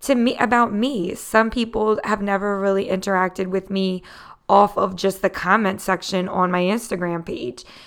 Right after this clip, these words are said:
Some of you kind of know me a little bit better, but this is for those who really don't. Before we go any further, though, I do wanna let you guys know that I did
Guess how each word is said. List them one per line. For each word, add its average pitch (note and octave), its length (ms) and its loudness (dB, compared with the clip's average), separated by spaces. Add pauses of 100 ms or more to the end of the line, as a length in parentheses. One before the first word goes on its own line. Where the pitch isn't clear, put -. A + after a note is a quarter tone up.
Some G#3 240 0
of F#3+ 120 4
you G3 300 0
kind F#3 240 -2
of F3 220 0
know F#3 180 2
me F3+ 140 2
a F3 60 2
little F3 180 0
bit F3+ 180 2
better, F3 320 0
but F3+ 420 0
this G#3 280 0
is G3 100 -4
for - 160 -4
those F3 400 2
who F3 340 0 (400)
really F#3+ 460 4 (260)
don't. G3+ 480 0 (600)
Before A#3 340 4
we D4 140 4
go C#4+ 120 6
any C4+ 140 2
further, A3+ 420 2
though, A3 280 4
I G3+ 160 2
do G#3+ 560 2
wanna G#3 260 2
let G3 160 0
you F#3+ 80 -4
guys G3+ 320 0
know F3+ 300 2 (140)
that F#3+ 180 0
I G3 160 0
did G#3 680 0